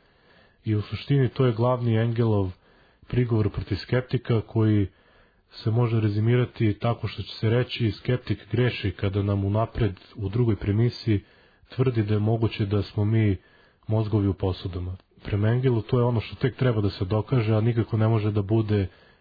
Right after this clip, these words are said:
unapred pretpostavljeno. E, ako skeptik pokuša da se pozove na neki manevar pa da nam bilo šta, e, drugo kaže, e, Engel uvek ostaje drugi prigovor,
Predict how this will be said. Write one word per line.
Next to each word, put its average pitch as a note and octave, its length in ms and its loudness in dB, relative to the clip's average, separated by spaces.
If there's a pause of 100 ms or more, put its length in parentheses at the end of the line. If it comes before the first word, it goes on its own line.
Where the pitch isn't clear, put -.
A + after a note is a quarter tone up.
unapred G#2 400 -2
pretpostavljeno. F2+ 760 -6
E, - 1120 -18 (320)
ako G#2 240 -2
skeptik - 540 -2
pokuša B2+ 480 0
da G#2+ 160 0
se G#2 460 0 (500)
pozove A#2 420 0
na A2 100 2
neki A2+ 300 0
manevar A2 440 0
pa G#2+ 100 -2
da G2+ 140 2
nam G2+ 180 0
bilo A2 240 2
šta, G2+ 360 -2
e, - 720 -18 (800)
drugo A#2+ 240 2
kaže, B2+ 400 -2
e, A#2 140 2 (840)
Engel A#2+ 220 0
uvek B2 320 0
ostaje B2 340 0
drugi A#2 260 0
prigovor, A#2 560 0